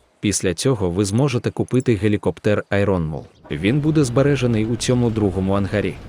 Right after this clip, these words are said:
Щоб покращити Iron Mall, потрібно сісти в гелікоптер, і там ви зможете купити нові модифікації, змінити колір або придбати нові лівреї.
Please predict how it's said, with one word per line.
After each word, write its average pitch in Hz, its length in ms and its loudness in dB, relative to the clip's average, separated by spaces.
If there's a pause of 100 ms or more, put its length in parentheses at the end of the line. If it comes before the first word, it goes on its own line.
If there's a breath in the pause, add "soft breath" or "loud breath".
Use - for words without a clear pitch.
(180)
Щоб 110 240 0
покращити 98 600 -2
Iron 95 400 2
Mall, 76 160 -4 (240)
потрібно 147 460 2
сісти 120 380 0
в 90 80 -2
гелікоптер, 95 680 -2 (280)
і 196 120 2
там 151 260 2
ви 127 100 2
зможете 113 440 0
купити 123 480 0
нові 104 280 2
модифікації, 90 840 -2 (180)
змінити 98 480 0
колір 123 480 4
або 104 260 2
придбати 98 540 0
нові 95 300 2
лівреї. 82 460 -2